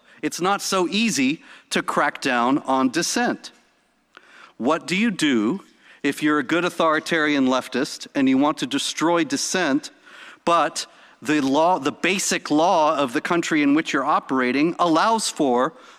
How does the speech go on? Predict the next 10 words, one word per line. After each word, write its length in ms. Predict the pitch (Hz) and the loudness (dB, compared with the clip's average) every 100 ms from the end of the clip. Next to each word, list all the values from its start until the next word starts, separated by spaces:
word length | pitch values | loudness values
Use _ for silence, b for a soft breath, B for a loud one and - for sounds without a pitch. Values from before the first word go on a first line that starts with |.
| B | B
loyal 560 | 143 170 175 160 160 - B B | 0 2 2 2 0 -4 B B
and 240 | 139 - | -2 -2
peaceful 640 | - 175 - 156 139 135 - b b b b | -4 -2 -2 0 0 0 -4 b b b b
dissent 500 | 156 139 180 156 139 | -4 -2 0 -2 0
within 320 | 139 135 147 | -2 2 2
the 60 | 135 | 2
bounds 360 | 135 135 127 131 | 2 0 0 -2
of 100 | 113 | -4
the 100 | 160 | -2
law? 320 | 220 147 | 0 -2